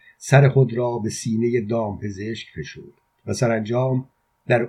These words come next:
اوج هیجانی که دچارش شده بود، متوجه نشد که چگونه به اتفاق هم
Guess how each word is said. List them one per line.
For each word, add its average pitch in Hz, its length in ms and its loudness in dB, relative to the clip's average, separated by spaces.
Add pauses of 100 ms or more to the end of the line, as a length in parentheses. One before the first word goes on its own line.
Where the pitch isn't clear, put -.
اوج 147 400 2
هیجانی 127 760 2
که 120 200 0
دچارش 120 540 0
شده 104 260 -4
بود، 113 260 -2
متوجه 107 540 -4
نشد 117 400 -4
که 98 260 -6 (320)
چگونه 113 520 4
به 120 160 -4
اتفاق 113 640 -4
هم 113 360 -2